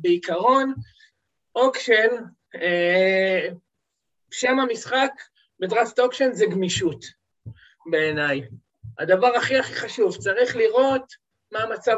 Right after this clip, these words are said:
הדראפט, מה מצב המחירים בדראפט, ולפי זה, ולפי זה לווסת את עצמך. אם מכינים פאנט, זה מעולה, צריך להכין אותו מראש, כמו שחובב אמר, תוך כדי, עם, עם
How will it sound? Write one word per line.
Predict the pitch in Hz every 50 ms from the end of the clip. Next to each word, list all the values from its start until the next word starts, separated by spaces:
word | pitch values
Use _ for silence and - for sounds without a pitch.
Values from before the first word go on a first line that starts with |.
| 208 196
הדראפט, | 185 202 214 240 294 302 - - - _ -
מה | 214 220 240 240 233
מצב | 233 - 247 240 226 226
המחירים | 220 208 185 - - 202 196 214 240 247 247 247
בדראפט, | 247 247 247 262 262 262 262 262 262 - _ _ _ _ _ _ _ _ _ _ _ _ _ 170
ולפי | 185 185 196 185 - 247 247 254 247
זה, | 226 247 240 240 233 233 226 190 - 165 175
ולפי | 196 196 208 190 - - 247 254 254 240
זה | 226 - 247 247 254 240
לווסת | 233 220 190 190 180 - 220 214 214 202
את | 190
עצמך. | 180 185 190 185 175 - 160 147 156 - _ _ _ _ _ _ -
אם | 294 330 330 320
מכינים | 285 - 277 262 262 262 254 254 254 254
פאנט, | 254 254 262 277 294 285 - - - _ _ _ _ _ -
זה | 170 - 220 214
מעולה, | 208 202 185 190 202 220 233 269 285 277
צריך | - 226 220 220 220
להכין | 240 214 220 240 233 233
אותו | 233 - 220 185
מראש, | 185 185 190 208 196 -
כמו | - 214 208 190
שחובב | 190 175 - - 175 170 190 175 165
אמר, | 170 170 190 220 254 262 254 254 - - - - _ _ _ _ _ _ _ _ _ _ _ _ -
תוך | 262 262 277 -
כדי, | - - 254 254 262 262 262
עם, | 262 240 233 - _
עם | - 233 233